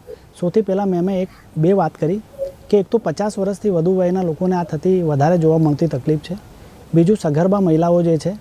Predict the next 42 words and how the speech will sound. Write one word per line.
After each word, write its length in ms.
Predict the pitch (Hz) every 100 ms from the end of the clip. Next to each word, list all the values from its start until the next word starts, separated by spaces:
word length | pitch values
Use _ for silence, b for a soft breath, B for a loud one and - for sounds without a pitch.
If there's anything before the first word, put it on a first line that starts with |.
| - - -
જે 100 | 151
આજની 240 | 135 151
તારીખમાં 380 | 165 156 160 170
જે 80 | 160
આપણને 320 | 143 160 165
જોઈ 200 | 151 165
રહી 180 | 170 151
છે, 120 | 165
સગર્ભા 420 | - 143 156 160
મહિલાઓમાં 460 | 165 147 156 165 165
પણ 160 | 165 165
થતી 260 | 139 165
આ 60 | 156
તકલીફ 320 | 147 131 165
છે. 200 | - 185 - B B B B -
બીજું, 280 | 180 202 233
સૌથી 260 | 196 175 233
અગત્યની 400 | 185 185 208 202
વાત 240 | 185 180
એ 120 | 190 190
છે 160 | 175 - - - - -
કે 80 | 190
આજના 280 | 156 175 196
સમયની 420 | 180 175 185 175
અંદર 240 | 160 185 - - 170 - -
આપણી 360 | 156 190 196 - -
ઇમ્યુનિટી 420 | 180 226 226 220
શક્તિ, 320 | 180 139 175
એટલે 220 | 165 180
કે 80 | 185
રોગ 220 | 170 196 202
પ્રતિકારક 520 | 170 165 180 175 180
શક્તિ 320 | 151 - 196
જે 80 | 190
આપણી 260 | 143 156 147
છે, 100 | 175 - B B B 180
એ 60 |
જેમાં 280 | 165 180 220
પણ 140 | 226
ઓછી 320 | 208 165 - 220
હોય 200 | 175 151
છે, 160 | 208